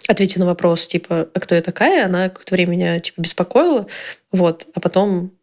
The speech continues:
потом я нашла буддизм, где я нашла ответ на этот <laughs> вопрос, который меня устроил, что, в общем-то, ну, как бы на это, на этот вопрос нет ответа. Даже если ты дашь его сейчас, через секунду он уже будет другим.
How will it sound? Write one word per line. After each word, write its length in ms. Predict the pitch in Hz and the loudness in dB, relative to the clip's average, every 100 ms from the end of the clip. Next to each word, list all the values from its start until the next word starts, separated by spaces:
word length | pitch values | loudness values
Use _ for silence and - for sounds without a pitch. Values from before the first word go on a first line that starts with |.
| - | -6
потом 200 | 180 170 | -2 0
я 60 | |
нашла 220 | 170 - 165 | 0 -2 -2
буддизм, 580 | 175 175 170 170 175 - | -2 -2 -2 -2 -6 -8
где 140 | - 170 | -2 0
я 60 | |
нашла 240 | 170 - 170 | 0 -2 2
ответ 240 | 262 311 | 2 2
на 40 | 233 | 0
этот 220 | - - | 0 -2
<laughs> 0 | |
вопрос, 420 | 190 - 180 - | -2 0 0 0
который 280 | - - 175 | -4 -4 -2
меня 140 | 156 | 0
устроил, 440 | 175 - 175 165 165 | 0 0 2 2 0
что, 440 | - - 170 160 160 | -4 -2 0 0 2
в 60 | |
общем-то, 400 | 175 - 165 156 | -2 -2 -2 0
ну, 120 | 175 | 0
как 180 | 170 156 | 0 -6
бы 240 | - 175 - | -4 -6 -2
на 40 | 156 | -4
это, 300 | 151 156 156 | -2 -6 -2
на 80 | 175 | -2
этот 140 | 170 | 0
вопрос 300 | 165 170 - | -2 -2 0
нет 160 | 165 156 | 0 0
ответа. 460 | 165 165 147 165 - - | 2 0 0 -6 -10 -2
Даже 200 | 165 165 | -2 -2
если 220 | 160 - | -4 -8
ты 140 | - | -6
дашь 240 | 170 160 - | -2 0 0
его 200 | 175 165 | 0 -2
сейчас, 560 | - 175 175 277 - - | -2 0 0 0 -2 -4
через 260 | 190 180 | -2 0
секунду 360 | - - 220 202 | 0 -2 -2 0
он 100 | 180 | 0
уже 120 | 170 | 0
будет 180 | 175 160 | -2 -6
другим. 340 | 165 170 156 | -4 -2 -4